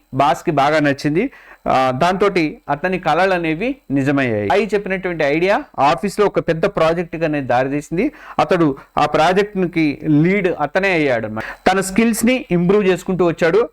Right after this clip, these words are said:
ఆ అనుభవంతో సాయి తన స్టార్టప్ ఐడియాకి ఇన్వెస్టర్లు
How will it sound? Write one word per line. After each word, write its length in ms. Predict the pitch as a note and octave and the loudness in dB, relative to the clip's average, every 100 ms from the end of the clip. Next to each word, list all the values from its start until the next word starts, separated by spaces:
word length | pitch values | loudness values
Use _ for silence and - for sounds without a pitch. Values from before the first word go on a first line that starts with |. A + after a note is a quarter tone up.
| - | -2
ఆ 60 | |
అనుభవంతో 680 | D3+ E3 E3+ F#3 G#3 G3+ A3+ | 0 2 0 0 0 0 -2
సాయి 460 | G#3 E3+ F#3+ C4 D4+ - | 0 0 0 -2 -4 -2
తన 80 | D#3 | -2
స్టార్టప్ 680 | - F3 G3 A3 A3 F#3 B2+ - C#3+ | -2 -2 0 -2 0 0 0 -2 0
ఐడియాకి 560 | D3 F3 E3+ F#3 B3+ - - - | 2 4 0 -2 -8 -8 -18 -2
ఇన్వెస్టర్లు 680 | D3 G3 G#3 - G3 F3+ C3+ | 2 2 0 0 0 2 -2